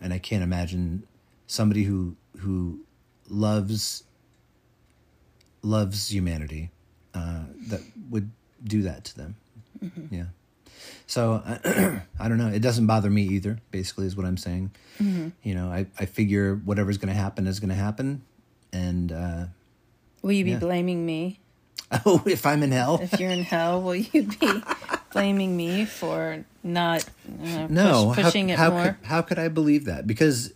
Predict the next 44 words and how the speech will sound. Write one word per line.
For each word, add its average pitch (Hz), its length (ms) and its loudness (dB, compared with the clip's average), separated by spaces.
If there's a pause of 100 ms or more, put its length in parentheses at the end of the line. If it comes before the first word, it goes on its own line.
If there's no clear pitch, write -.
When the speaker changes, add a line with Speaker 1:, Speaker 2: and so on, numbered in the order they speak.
Speaker 1:
I - 40 -2
mean, 147 140 2
if 151 160 0
you 185 60 2
pushed - 320 0
it - 80 -8
more, 117 300 2
first - 280 -2
of 95 80 -4
all, 90 300 -2 (440)
I 120 60 -2
think 123 240 0
I 107 80 6
would 101 240 2
push 110 220 -2
back 113 340 -4
harder, 64 340 -12
right? 87 280 -6
Like, 90 140 -6
Speaker 2:
Mm-hmm. 87 120 0
Speaker 1:
I'd 87 140 -4
be 92 120 0
like, 87 440 -4 (640)
you 101 120 -4
know, 92 300 -4
"Th-, 107 160 -4
that's 104 320 -4
not 110 200 -2
who 101 160 -2
you 87 220 -2
are, 98 220 -2
and 82 100 -4
that's 98 200 -6
not 82 160 -4
what 92 100 -6
our 82 180 -6 (100)
relationship 90 680 -6
has 92 220 -8
been 82 420 -4
based 90 380 -6
on." 82 200 -10
You 87 100 -8
know, 78 120 -8
we, 87 220 -4